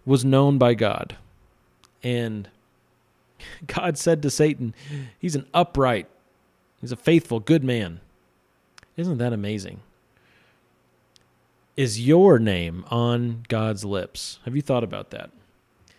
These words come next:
What would God say about you if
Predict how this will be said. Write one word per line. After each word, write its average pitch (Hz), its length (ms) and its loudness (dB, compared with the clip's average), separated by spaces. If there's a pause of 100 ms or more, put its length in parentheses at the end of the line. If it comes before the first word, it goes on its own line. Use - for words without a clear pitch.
(200)
What 208 180 0
would 175 200 0
God 139 380 0
say 131 300 2
about 113 440 -2
you 117 640 2
if 113 360 -4